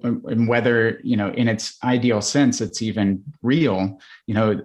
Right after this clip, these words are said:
the human condition is one such that none of us are autonomous. You know, we need each other. We need, I can't live on my own emotionally, socially, physically. I need other people for everything. So whether autonomy is even something that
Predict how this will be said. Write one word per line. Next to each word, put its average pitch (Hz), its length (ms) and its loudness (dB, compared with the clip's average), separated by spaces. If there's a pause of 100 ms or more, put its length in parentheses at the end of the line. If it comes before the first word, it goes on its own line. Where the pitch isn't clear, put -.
(140)
the - 300 -4
human 151 280 4
condition 117 540 2
is 104 160 -2
one 113 240 2
such - 300 -6
that 107 140 -2
none 127 200 4
of 101 100 0
us 95 240 -2
are 95 120 -8
autonomous. 98 760 -6
You - 120 -8
know, 95 120 -4
we 101 120 -2
need 104 420 0
each 110 240 -6
other. 107 360 2
We 110 120 2
need, 113 480 0 (160)
I 123 80 -2
can't 135 320 0
live 123 340 4
on 113 80 2
my 123 480 4
own 120 220 4 (360)
emotionally, 120 680 0
socially, 117 960 0
physically. 113 640 0 (240)
I 104 80 -2
need 123 240 4
other 107 220 2
people 113 320 -2
for 104 140 -6
everything. 107 380 0
So 110 140 -4
whether 123 380 4
autonomy 110 540 0
is 101 180 -4
even 104 280 0
something 101 540 -2
that 95 280 -2